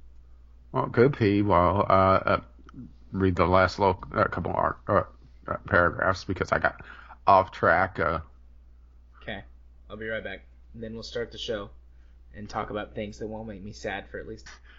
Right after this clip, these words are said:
Speaker 1: And then, uh, get fucking enraged.
Speaker 2: That's your job. <laughs> I'm back.
Speaker 1: Really?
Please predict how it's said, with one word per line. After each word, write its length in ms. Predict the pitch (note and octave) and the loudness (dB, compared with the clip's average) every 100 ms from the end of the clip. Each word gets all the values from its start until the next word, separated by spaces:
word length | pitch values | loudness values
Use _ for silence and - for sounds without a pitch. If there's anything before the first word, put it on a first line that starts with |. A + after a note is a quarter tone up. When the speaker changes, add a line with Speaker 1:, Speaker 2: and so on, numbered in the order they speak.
| - - | -6 2
Speaker 1:
And 80 | D3+ | 6
then, 240 | B3 C4 E3+ | 6 6 6
uh, 140 | C#3+ | 6
get 180 | D3+ - - | 4 0 2
fucking 320 | G3 - F3 | 2 4 2
enraged. 880 | E3+ D#3 D#3 D#3+ D3+ C3+ B2+ G#2 - - - - - - - - - - | 2 4 6 6 4 0 -6 -12 -14 -16 -20 -20 -20 -20 -20 -20 -20 -14
Speaker 2:
That's 220 | B2 B2 C3 | -10 -6 -4
your 100 | G#2+ | -2
job. 260 | G#2 G2+ - - - - - - - - - - - - - - - - - - - - - - - - - - - - - - - - - - - - D#3+ D3 D#3+ - - - - F3 E3+ - G#2+ - - - - - - - C6+ - - - - - - - - - - - - - - - | -2 -6 -10 -20 -20 -20 -20 -20 -20 -20 -20 -20 -20 -20 -16 -6 2 4 6 4 4 0 -4 -8 -16 -16 -16 6 12 12 12 8 -2 -6 -14 -18 -20 -20 -20 -10 -4 -2 -4 -12 -20 -20 -20 -18 -18 -18 -20 -8 -6 -6 -6 -2 0 -2 -8 -14 -14 -16 -16 -18 -18 -16 -12 -10 -10 -12 -18 0
<laughs> 1200 | F#3 - F3 - - - - - - - - - | 2 2 -2 2 0 0 -10 -16 -20 -18 -16 -6
I'm 100 | C2+ | -4
back. 300 | - - - - - - - - - - - - - - - - - - | -2 -4 -8 -14 -20 -20 -20 -20 -20 -20 -20 -20 -20 -20 -20 -20 -20 -2
Speaker 1:
Really? 540 | C#3+ F#3+ A#3+ E4 E4 | 6 8 10 8 6